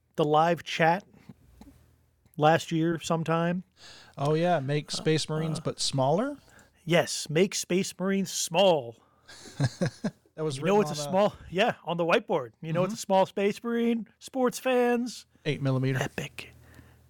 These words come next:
Speaker 1: Epic Space Marines. <laughs> Uh, so, yeah, that's where I'm at, 'cause it's not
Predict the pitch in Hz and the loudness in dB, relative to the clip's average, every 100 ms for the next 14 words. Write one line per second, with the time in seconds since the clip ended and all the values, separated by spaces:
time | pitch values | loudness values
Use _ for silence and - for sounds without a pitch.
0 | _ - 170 - 123 - - 143 120 - | _ 6 6 6 -6 -6 -2 0 0 -2
1 | 170 180 180 - - 269 - - - - | -4 0 0 0 -2 -4 -6 -8 -14 -12
2 | - - - - - - - 147 147 151 | -12 -12 -12 -14 -18 -10 0 2 2 0
3 | 175 - _ _ _ - 208 240 180 202 | -6 -10 _ _ _ -4 2 4 4 2
4 | 277 226 139 165 - - 190 170 160 139 | 0 -2 -2 -6 -10 -2 4 4 4 -2
5 | - - - - - _ _ _ - 196 | -6 -12 -20 -20 -20 _ _ _ 2 2
6 | - 214 262 269 | 4 2 2 2